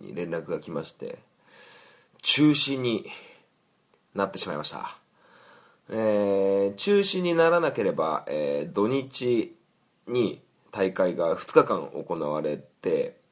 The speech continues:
えー、しまうことによってですね、収録時間がない。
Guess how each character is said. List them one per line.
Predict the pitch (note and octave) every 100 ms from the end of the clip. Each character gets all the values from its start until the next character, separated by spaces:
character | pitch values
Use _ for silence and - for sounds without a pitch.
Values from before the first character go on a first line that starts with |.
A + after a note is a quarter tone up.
| _ _ - _ _ _ _ -
え | F2+ E2 C#2 C#2+ C2+ B1+ B1+ B1 G#1 G#1+
ー、 |
し | - G#2
ま | F#2+
う | F2+
こ | F2
と | F2+ E2+
に | D2
よ | C2+ C#2
っ | _ -
て | E2+
で | C2
す | B1 -
ね、 | A#1 A1 - _ _ _ _ _ _ _ - - _ -
収 | - - F#3
録 | F3 F3
時 | D#3+
間 | D3
が | F#2+
な | F#2+
い。 | E2